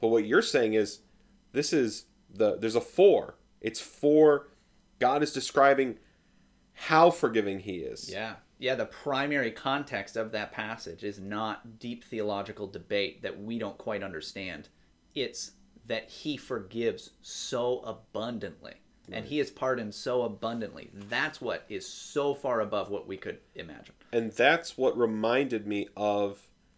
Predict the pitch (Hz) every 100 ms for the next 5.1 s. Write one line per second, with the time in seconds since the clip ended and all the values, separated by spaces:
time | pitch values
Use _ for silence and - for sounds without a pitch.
0 | _ _ _ _ _ _ _ 90 90 82
1 | 98 104 113 120 113 - 196 135 101 104
2 | 95 110 110 139 151 127 117 104 - 107
3 | 117 113 101 104 110 107 98 110 107 110
4 | 107 101 120 - 120 113 104 143 127 -